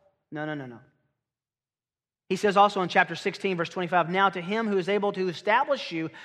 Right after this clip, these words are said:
according to my gospel and the preaching of Jesus Christ, according to the revelation of the mystery which has been kept secret for a long time in ages past." Both, both times he talks about his gospel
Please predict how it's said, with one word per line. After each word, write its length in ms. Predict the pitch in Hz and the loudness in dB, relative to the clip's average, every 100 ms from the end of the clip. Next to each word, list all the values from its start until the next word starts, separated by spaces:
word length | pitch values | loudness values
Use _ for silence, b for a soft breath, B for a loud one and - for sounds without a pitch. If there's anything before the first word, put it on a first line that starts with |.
| B - | B -4
according 500 | 185 - 311 330 285 | -2 2 4 4 2
to 140 | 247 | 2
my 260 | 214 202 175 | 6 6 4
gospel 580 | 160 147 - 160 165 B B | 2 2 0 -6 -6 B B
and 140 | 180 196 | 0 0
the 40 | |
preaching 440 | - 233 240 247 | 2 0 0 -2
of 100 | 247 | -2
Jesus 380 | 185 214 220 226 | -2 -6 -6 -8
Christ, 420 | - 156 143 147 B B - | -4 0 0 -2 B B -6
according 380 | 175 214 233 220 | 0 4 4 4
to 100 | 190 | 0
the 80 | |
revelation 580 | 180 233 247 247 233 233 | 4 4 6 4 4 0
of 60 | 208 | -2
the 80 | 185 | 0
mystery 380 | 214 220 233 | -2 -2 -2
which 220 | 220 208 - | -2 -2 0
has 160 | 180 | 0
been 180 | 165 175 | 0 -6
kept 240 | 175 190 | -2 -4
secret 420 | 156 214 208 220 180 | -4 -8 -4 -6 -4
for 120 | 180 | -4
a 80 | 160 | -2
long 420 | 170 185 208 208 | 0 0 0 -4
time 320 | 196 190 185 | -6 -6 -6
in 40 | |
ages 280 | 165 170 185 | -6 -8 -10
past." 340 | - 180 143 _ B B - | -14 -14 -14 _ B B 4
Both, 320 | 214 233 - | 4 4 0
both 220 | 220 226 | 0 0
times 260 | 226 233 196 | 0 -2 -2
he 80 | 180 | 0
talks 300 | 185 175 175 | 2 2 2
about 260 | 175 156 B B | 2 2 B B
his 240 | 277 285 | -2 -2
gospel 500 | 180 170 160 185 180 | 2 2 2 0 -4